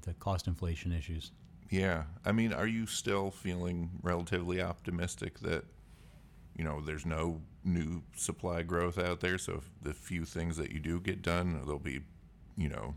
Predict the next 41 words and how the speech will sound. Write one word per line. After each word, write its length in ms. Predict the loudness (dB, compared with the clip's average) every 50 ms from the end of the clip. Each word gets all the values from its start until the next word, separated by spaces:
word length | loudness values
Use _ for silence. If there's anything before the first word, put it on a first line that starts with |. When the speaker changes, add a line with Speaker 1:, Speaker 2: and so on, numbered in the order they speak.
| -8 -4 -2
Speaker 2:
the 80 | -2
shiny 420 | 0 2 2 2 2 2 2 0 2
new 180 | 2 0 0
toy? 380 | 0 2 2 4 4 4 2 2 0 -4 -8 -2
Speaker 1:
I 80 | 0 0
think, 320 | 2 2 2 0 0 -2 -6
yeah, 400 | 0 2 4 6 6 6 4 2 0
it 200 | -2 -4 -2 -2
d-, 120 | -4 -4 0
really 280 | 2 4 6 6 8 8
is 160 | 8 6 6
market 400 | 6 6 6 6 4 4 0 0
specific. 600 | -2 0 2 2 4 4 2 2 2 2 0 0 2
You 100 | 4 6
know, 100 | 8 8
you 180 | 8 8 6 6
can 240 | 6 4 6 6
get 200 | 8 6 4 4
things 240 | 4 6 6 6 4
built 360 | 4 4 4 4 4 4 2
in, 280 | 4 4 4 6 4 4
uh, 240 | 4 6 6 4 4 2 -2 -18 -20 -12 -2
you 120 | 2 2 4
know, 140 | 4 4 4
select 560 | 2 0 0 2 2 4 4 2 2 2 2
markets, 440 | 4 4 4 4 2 0 0 0 0
but 280 | 4 4 4 4 4 0 -8 -16 -20 -20 -20 -20 -4 2
as 200 | 4 4 6 6
a 140 | 6 4 4
generalization 1080 | 2 0 4 6 6 8 8 8 8 6 6 4 4 4 4 4 4 4 2 2 2 2
across 420 | 2 2 2 2 4 2 0 -2
the 280 | -2 0 2 2 2 2 0 -2 -2
U 260 | 2 4 6 6 6
S, 420 | 6 6 4 2 2 0 -4 -4 -8 -14 -20 -20 -20 -20 -18 -16 -10 -4
the 80 | -4 -2
supply 560 | 0 0 0 0 2 2 4 4 6 6 6
additions 640 | 4 2 4 4 2 2 4 4 4 4 4 4
and 100 | 4 4
the 60 | 4
pipeline 540 | 2 2 2 2 2 2 4 2 4 4 4
of 260 | 4 2 0 -2 -10